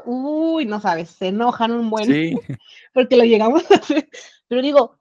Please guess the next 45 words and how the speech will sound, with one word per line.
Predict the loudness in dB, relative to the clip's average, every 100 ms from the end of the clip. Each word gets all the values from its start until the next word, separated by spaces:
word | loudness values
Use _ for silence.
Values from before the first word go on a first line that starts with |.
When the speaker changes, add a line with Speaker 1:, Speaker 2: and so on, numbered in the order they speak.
| -12
Speaker 1:
eso | -4 -2
sí, | -2 -2
ya | 0 0
llega | 0
un | 0
punto | -2 -2 -4 -6
que | -8
te | -10 -10 -10 -8
castra, | -2 -2 0 -4
porque | -6 -10 -8
te | -6
Speaker 2:
Sí. |
Speaker 1:
hostigan. | -6 -2 0 0 -2 -10 _ -2
Speaker 2:
Ese | 0 2 4
dicho, | 4 2
"Témelo | 2 2 2
aquí | 2
un | 2
momento | 2 2
para | 4 4
sacar | 2 0 -2
dinero". | -4 -4 -6 -8 _ _ _
Ah, | -6
ya | 2
te | 4
Speaker 1:
Ándale. | 4
Speaker 2:
jodiste, | 6 6 6 2
cabrón, | 2 2 2 0 -2
Speaker 1:
<laughs> |
Speaker 2:
no | -2
Speaker 1:
Sí, | -2
Speaker 2:
jodas, | 0 -2 -4
ya | -2
lo |
Speaker 1:
sí. | 0
Speaker 2:
agarraste. | 0 0 0 -2 -6 -6 -12 -10
<laughs> | -10 -10 -12
Speaker 1:
Sí. | 0 2 2 -2 -8 -10 -10 _ -16 -16 -16 _ _ _
Y | -8 0
de | 2
hecho | 2 2
había | 4 2
otros | 2 0
estableci-, | 0 -2 -2 -8 -8
bueno, | -8 -8